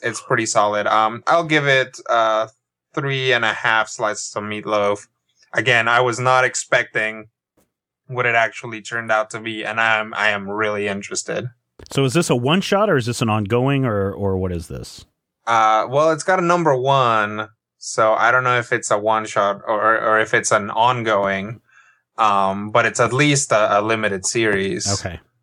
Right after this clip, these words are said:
Speaker 2: So the moral of this first issue is don't trust chickens.
Speaker 1: Uh, well, he doesn't kinda get a choice. I guess it's don't, don't let chickens who clearly have bad intentions be around you
Speaker 2: Ah,
Speaker 1: is, is more.
Speaker 2: that is,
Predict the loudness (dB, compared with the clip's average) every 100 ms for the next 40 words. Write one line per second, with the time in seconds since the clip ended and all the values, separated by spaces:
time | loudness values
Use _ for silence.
0 | _ _ _ _ _ _ _ _ _ -2
1 | 0 2 2 2 2 2 0 -2 -2 -4
2 | -2 -2 0 -2 -2 0 -2 -2 -6 -6
3 | -8 -8 -10 -14 -18 -20 -20 -20 -20 _
4 | _ _ _ _ _ _ _ _ _ 0
5 | 2 2 2 0 0 0 0 0 0 0
6 | 0 0 0 0 0 2 2 0 -2 -6
7 | -4 0 0 0 -4 -8 0 2 4 2
8 | 0 _ _ _ _ _ _ -4 -2 2
9 | 2 0 -6 -6 -8 -4 0 4 4 4
10 | 4 2 2 -2 -4 -6 -6 -8 -6 -2
11 | 0 0 0 -2 -2 0 0 0 -4 -8
12 | -8 -8 -4 -2 0 -2 -4